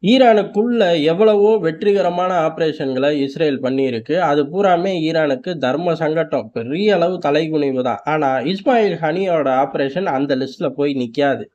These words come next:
ஏன் அப்படின்னா, இது முழுக்க முழுக்க ஐ ஆர் ஜி சி கண்ட்ரோல்ல இருக்கும்போது, அந்த லொகேஷன் முழுக்க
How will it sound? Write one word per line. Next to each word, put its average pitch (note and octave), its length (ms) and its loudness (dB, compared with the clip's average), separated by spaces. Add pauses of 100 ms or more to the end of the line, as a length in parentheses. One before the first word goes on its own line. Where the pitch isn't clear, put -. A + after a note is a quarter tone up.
(280)
ஏன் F#3+ 360 2
அப்படின்னா, B2 640 -4
இது C#3 180 -4
முழுக்க G#3+ 380 0
முழுக்க F#3+ 480 0
ஐ D#3+ 220 2
ஆர் A3 180 4
ஜி E3+ 180 -6
சி D#3+ 240 -6
கண்ட்ரோல்ல A3+ 840 0
இருக்கும்போது, D3+ 580 -2
அந்த A#2 280 -6
லொகேஷன் G3 800 0
முழுக்க A#3 1000 0